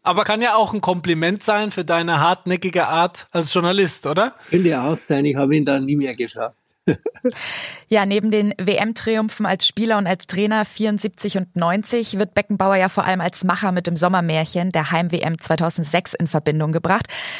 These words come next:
Speaker 3: Ja, wie hast du ihn in dieser Zeit erlebt?
Speaker 2: Ich war ja, äh, dreihundertdreißig Tage, glaub ich, dann, äh,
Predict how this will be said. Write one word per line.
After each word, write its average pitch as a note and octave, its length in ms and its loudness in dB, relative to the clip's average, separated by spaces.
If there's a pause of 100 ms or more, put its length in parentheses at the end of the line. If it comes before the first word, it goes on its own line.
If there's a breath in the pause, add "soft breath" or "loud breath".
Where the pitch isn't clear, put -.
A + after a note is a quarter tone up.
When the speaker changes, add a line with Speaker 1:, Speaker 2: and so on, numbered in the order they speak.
(160 loud breath)
Speaker 3:
Ja, G3+ 160 4
wie A#3+ 100 2
hast D#4+ 180 2
du C#4+ 40 0
ihn C#4+ 280 0
in B3 120 0
dieser A#3+ 260 0
Zeit A3 340 0
erlebt? F#3 560 0 (460 loud breath)
Speaker 2:
Ich D3 120 2
war D3+ 120 6
ja, D#3+ 420 2
äh, C#3+ 40 2
dreihundertdreißig D#3 800 -2
Tage, E3 300 0
glaub E3 240 -4
ich, D3+ 100 -8
dann, D#3 260 0
äh, D#3 160 -4